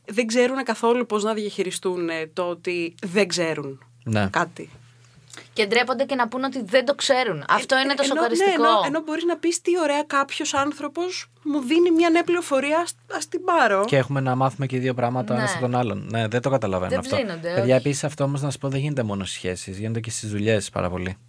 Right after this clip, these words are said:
Speaker 2: Γενικά υπάρχει θέμα με το άλλος να πει «Δεν ξέρω».
Speaker 1: Ναι.
Speaker 2: Ε, νιώθει... Γενικά νομίζω ότι ο-, όλοι, όλοι, μια, τέλος πάντων, αρκετά μεγάλη πλειοψηφία έχει θέμα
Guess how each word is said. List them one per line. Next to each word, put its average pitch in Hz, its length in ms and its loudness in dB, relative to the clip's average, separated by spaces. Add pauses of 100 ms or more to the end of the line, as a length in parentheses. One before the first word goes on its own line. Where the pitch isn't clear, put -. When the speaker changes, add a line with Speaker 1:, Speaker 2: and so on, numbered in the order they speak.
(680)
Speaker 2:
Γενικά 107 440 2
υπάρχει 110 340 -2
θέμα 101 280 0
με 95 80 -2
το 98 140 2
άλλος 98 180 0
να 92 120 -4
πει 101 80 -4
«Δεν 90 140 -6
ξέρω». 90 360 -2 (180)
Speaker 1:
Ναι. 190 360 -6
Speaker 2:
Ε, 117 120 -2
νιώθει... 120 380 2 (580)
Γενικά 120 640 0
νομίζω 139 380 2
ότι 139 280 0
ο-, 110 580 2
όλοι, 139 640 4 (100)
όλοι, 101 420 0 (360)
μια, 156 280 -2 (120)
τέλος 143 160 -4
πάντων, 131 420 -2
αρκετά 117 320 -2
μεγάλη 127 240 2
πλειοψηφία 120 480 -2
έχει 143 260 0
θέμα 143 540 2